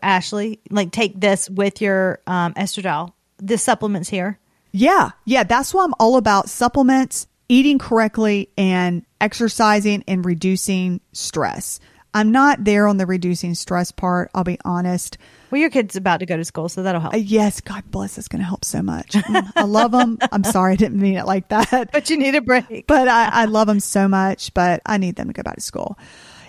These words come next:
Speaker 2: Anyways, resveratrol has been shown to increase endurance and also help resist fatigue,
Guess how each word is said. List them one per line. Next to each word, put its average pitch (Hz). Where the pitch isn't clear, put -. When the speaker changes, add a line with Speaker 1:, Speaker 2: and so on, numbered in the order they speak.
Speaker 2:
Anyways, 262
resveratrol 254
has 240
been 208
shown 190
to 185
increase 196
endurance 180
and 185
also 226
help 196
resist 185
fatigue, 180